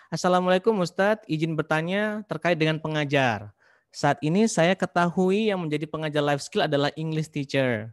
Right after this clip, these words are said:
Apakah hal tersebut kurang tepat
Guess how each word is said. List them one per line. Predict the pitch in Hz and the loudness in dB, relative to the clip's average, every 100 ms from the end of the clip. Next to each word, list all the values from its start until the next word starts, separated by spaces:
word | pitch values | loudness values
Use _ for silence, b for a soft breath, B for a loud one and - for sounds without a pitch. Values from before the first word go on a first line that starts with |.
| _ b b b | _ b b b
Apakah | 143 - 180 208 | -2 2 2 2
hal | 175 175 | 2 0
tersebut | 170 180 202 208 | -4 -2 -2 -2
kurang | 170 165 160 160 | 0 0 0 -2
tepat | - 143 - - 123 160 | -6 -6 -6 -2 0 0